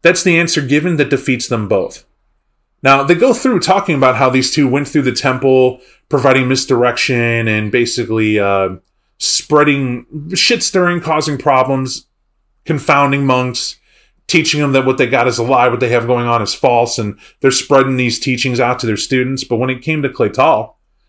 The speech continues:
and Claytall wanted to, wanted them to ask him questions, these two debated which was their own downfall, right? The two of them debated which one had the best question, inevitably asking this question, which is actually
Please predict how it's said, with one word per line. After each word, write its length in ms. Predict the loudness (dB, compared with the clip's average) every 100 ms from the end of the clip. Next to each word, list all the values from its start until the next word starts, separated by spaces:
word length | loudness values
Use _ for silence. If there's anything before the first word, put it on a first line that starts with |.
| _
and 100 | -2
Claytall 520 | 0 0 2 4 4
wanted 200 | 2 0
to, 240 | 0 -2 -4
wanted 220 | -6 0
them 180 | 0 0
to 40 | 0
ask 260 | -2 -4
him 120 | -8
questions, 540 | -4 -4 -2 -6 -8 -12 -20 _ _
these 240 | -2 -2
two 200 | -2 0
debated 760 | 2 0 2 2 2 0 -4 -12 _ _
which 200 | 0 2
was 180 | 0 2
their 140 | 2
own 200 | 0 0
downfall, 720 | 0 0 -2 -2 -2 -4 -14 _ _ _ _ 0
right? 200 | 2 2
The 80 |
two 240 | -2 0 0
of 100 | 2
them 220 | 0 0
debated 360 | 0 0 0 0
which 240 | 0 -2
one 120 | -2
had 160 | -2 -4
the 80 | -2
best 340 | -2 -4 -2
question, 380 | -2 -2 -2 -6
inevitably 520 | -2 -2 0 0 0
asking 420 | -2 -4 -6 -4
this 200 | -2 -2
question, 540 | -2 -2 -2 -8 -12 -16 _ -20 _
which 180 | -2 0
is 120 | 2
actually 580 | 0 2 0 0 -2